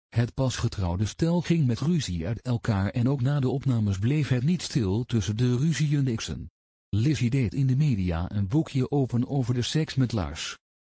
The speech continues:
Daar was hij niet zo blij mee. Uiteindelijk is het allemaal goed gekomen voor de twee ex-liefjes. Ook Lizzie is namelijk gelukkig in de liefde. De oud-kandidaat heeft een huis gekocht met haar nieuwe partner.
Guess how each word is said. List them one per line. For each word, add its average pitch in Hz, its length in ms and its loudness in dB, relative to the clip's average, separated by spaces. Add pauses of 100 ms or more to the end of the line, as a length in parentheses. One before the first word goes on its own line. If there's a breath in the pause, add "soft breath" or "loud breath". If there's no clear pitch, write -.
(140)
Daar 123 240 0
was 123 160 -2
hij 120 140 4
niet 143 200 2
zo 143 140 0
blij 120 260 2
mee. 95 300 0 (100)
Uiteindelijk 135 720 0
is 120 140 -2
het 135 140 0
allemaal 113 440 2
goed 131 220 0
gekomen 101 580 -2
voor 117 140 0
de 113 100 -2
twee 90 300 -2
ex-liefjes. 92 760 -4 (400)
Ook 127 260 -2
Lizzie 107 420 -2
is 92 100 -2
namelijk 139 400 0
gelukkig 127 500 -2
in 135 140 0
de 120 100 0
liefde. 120 440 -4 (420)
De 107 200 0
oud-kandidaat 104 800 0
heeft 104 260 -2
een 110 120 0
huis 131 220 0
gekocht 120 400 -2
met 95 140 0
haar 107 160 0
nieuwe 120 300 0
partner. 78 560 -4